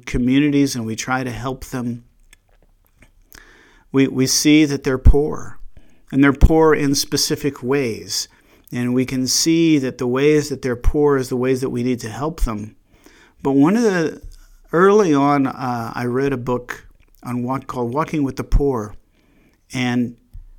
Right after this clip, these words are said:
in the opening introduction, it says, "People aren't poor because they don't have money. People are poor because their relationships are broken. And their relationships are broken because their relationship with God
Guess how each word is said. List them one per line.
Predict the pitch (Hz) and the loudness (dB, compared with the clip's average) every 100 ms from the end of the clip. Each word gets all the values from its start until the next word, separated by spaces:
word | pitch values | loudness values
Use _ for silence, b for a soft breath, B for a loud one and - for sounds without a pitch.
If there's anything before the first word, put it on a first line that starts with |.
| _ _ - _ _ _ - | _ _ -20 _ _ _ -2
in | 147 | -2
the | 143 | 0
opening | 175 180 180 | -2 -2 0
introduction, | 160 139 143 139 - 147 127 | 0 0 -2 -2 -4 -4 -2
it | 139 | -4
says, | - 151 139 - B B | -4 -2 -2 -4 B B
"People | - 208 214 190 | 4 4 2 0
aren't | 151 151 - | -4 -6 -8
poor | 175 160 | -8 -4
because | 135 131 117 | -6 -4 -4
they | 123 | -4
don't | 135 131 | -4 -4
have | 123 131 | -6 -4
money. | 135 135 120 113 - b b b b b | -2 0 -2 -6 -12 b b b b b
People | 190 208 208 | -4 -2 -4
are | |
poor | 202 - 165 160 | 0 2 2 -2
because | 156 147 131 | -4 -4 -4
their | 127 | -4
relationships | 117 117 127 180 160 135 135 - | -2 -4 -4 -4 -4 -6 -6 -6
are | 117 | -6
broken. | 107 127 147 143 101 98 B B | -4 -2 -2 -4 -12 -16 B B
And | 127 117 113 120 | -6 -4 -4 -2
their | 117 | -2
relationships | 110 117 135 202 - 151 139 - 110 | -2 -2 0 2 0 -2 -4 -8 -10
are | 101 | -6
broken | 131 139 143 143 | -2 -2 0 -4
because | 120 120 107 | -4 -6 -6
their | 107 | -6
relationship | 107 110 147 147 156 156 143 | -6 -6 -4 -4 -6 -6 -6
with | 139 - | -8 -6
God | 123 113 110 113 | -8 -6 -8 -12